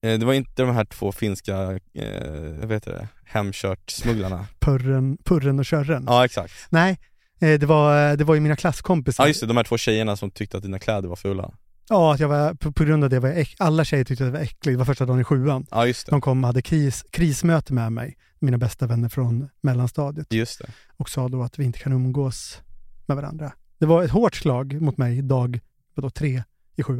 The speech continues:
Speaker 1: Ja,
Speaker 2: kanske.
Speaker 1: det förstår jag.
Speaker 2: Men
Speaker 1: Men, eh, du, du fick valuta för det sen när du flöt ut i en podd
Speaker 2: <laughs>
Speaker 1: trettio år senare. Eller?
Speaker 2: Ja,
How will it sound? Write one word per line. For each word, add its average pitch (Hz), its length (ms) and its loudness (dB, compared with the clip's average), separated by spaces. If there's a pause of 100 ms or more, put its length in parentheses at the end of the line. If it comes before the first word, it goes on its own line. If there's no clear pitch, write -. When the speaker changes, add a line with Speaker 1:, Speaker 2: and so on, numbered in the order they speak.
Speaker 1:
Ja, 127 60 -8
Speaker 2:
kanske. 113 200 0
Speaker 1:
det - 40 -6
förstår - 260 -6
jag. - 100 -14 (580)
Speaker 2:
Men 170 400 4
Speaker 1:
Men, 117 380 2
eh, 110 220 4
du, 104 640 -2 (640)
du - 220 -12
fick - 380 -10
valuta 107 400 0
för 98 140 -4
det 98 60 -2
sen 107 280 -4
när 85 100 -10
du 110 180 -12 (300)
flöt 107 240 0
ut 101 180 -2
i 101 40 -2
en 104 80 -2
podd 104 340 0 (300)
Speaker 2:
<laughs> - 320 -14
Speaker 1:
trettio - 300 2
år 98 80 -2
senare. 92 420 -6 (500)
Eller? 135 240 0 (440)
Speaker 2:
Ja, 165 460 2